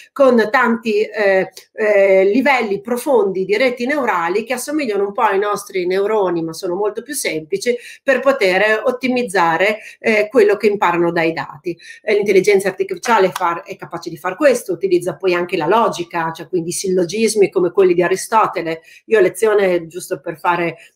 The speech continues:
eh, un, un, un, eh, una, una vostra predizione, se verrete mai a fare ingegneria informatica ritroverete qualcosa sulla filosofia e sul sillogismo aristotelico.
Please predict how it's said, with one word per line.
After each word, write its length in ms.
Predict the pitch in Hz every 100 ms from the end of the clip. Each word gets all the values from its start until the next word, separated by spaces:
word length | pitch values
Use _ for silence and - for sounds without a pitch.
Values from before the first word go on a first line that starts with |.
| -
eh, 40 | 185 175 175
un, 380 | 185 175 170 165 - _ -
un, 280 | 185 175
un, 480 | 175 170 180 180 175
eh, 500 | 170 165 165 165 160
una, 580 | 165 170 170 160 160 165 - - -
una 220 | 190 180
vostra 320 | 196 202 220
predizione, 680 | - 202 202 202 247 214 180
se 160 | 208
verrete 320 | 190 196 202 202
mai 200 | 214 208
a 60 |
fare 260 | 190 208 196
ingegneria 340 | 180 185 202
informatica 680 | 208 240 214 202 196 196 196
ritroverete 540 | 190 220 202 202 202
qualcosa 460 | - 185 233 208 165
sulla 320 | 156 175 170
filosofia 580 | - 196 170 175 - 175
e 20 |
sul 180 | 160 170
sillogismo 640 | - 180 170 175 160 180 165
aristotelico. 840 | 175 196 285 285 208 - - 165